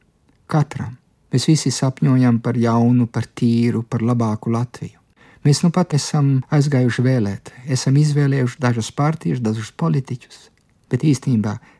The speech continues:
nekas nemainīsies, ja mēs neklausīsimies šīs dienas evaņģēlijā.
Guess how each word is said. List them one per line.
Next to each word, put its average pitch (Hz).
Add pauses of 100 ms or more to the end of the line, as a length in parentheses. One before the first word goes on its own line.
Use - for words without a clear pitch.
(140)
nekas -
nemainīsies, 113 (480)
ja 123
mēs 151
neklausīsimies 131
šīs 127
dienas 120
evaņģēlijā. 104